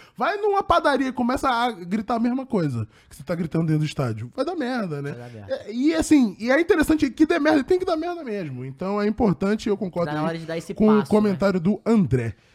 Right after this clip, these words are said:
Speaker 1: Ahn, ainda tem aqui, é, o Roberto falando, "Volta V P."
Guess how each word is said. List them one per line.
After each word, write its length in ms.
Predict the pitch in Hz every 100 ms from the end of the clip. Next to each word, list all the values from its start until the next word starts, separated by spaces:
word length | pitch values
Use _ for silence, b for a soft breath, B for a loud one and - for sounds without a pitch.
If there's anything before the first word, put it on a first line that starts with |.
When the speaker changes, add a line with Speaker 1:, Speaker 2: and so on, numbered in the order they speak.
| b _
Speaker 1:
Ahn, 560 | 202 208 208 202 202 190
ainda 320 | 175 196 208
tem 180 | 202 208
aqui, 640 | 196 - 185 190 170 156 -
é, 320 | 160 156 151
o 80 | 156
Roberto 420 | 165 170 175 170
falando, 460 | - 160 151 143 135
"Volta 300 | 156 165 156
V 160 | 175
P." 460 | 151 175 196 226